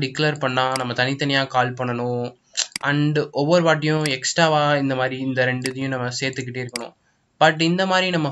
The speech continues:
ஃபங்க்ஷன் வச்சு அதுக்கு ஆப்ஜெக்ட் கிரியேட் பண்ணி நம்ம கால் பண்ணோம் அப்படின்னா just சிங்கிள் லைன்லயே அதோட நேம், டைப், for example எக்ஸ்ட்ரா அதோட ஹைட், வெயிட்,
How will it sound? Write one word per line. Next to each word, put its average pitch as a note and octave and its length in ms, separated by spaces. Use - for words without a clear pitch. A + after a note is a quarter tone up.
ஃபங்க்ஷன் F3 500
வச்சு D#3+ 220
அதுக்கு D3+ 340
ஆப்ஜெக்ட் C#3 340
கிரியேட் C3+ 240
பண்ணி C3+ 220
நம்ம B2 140
கால் B2 200
பண்ணோம் B2+ 200
அப்படின்னா A#2 300
just D3+ 200
சிங்கிள் F3+ 360
லைன்லயே C#3 340
அதோட B2+ 200
நேம், B2 280
டைப், B2+ 180
for C#3+ 180
example C#3+ 480
எக்ஸ்ட்ரா D3 300
அதோட C3 200
ஹைட், C3 320
வெயிட், C3 300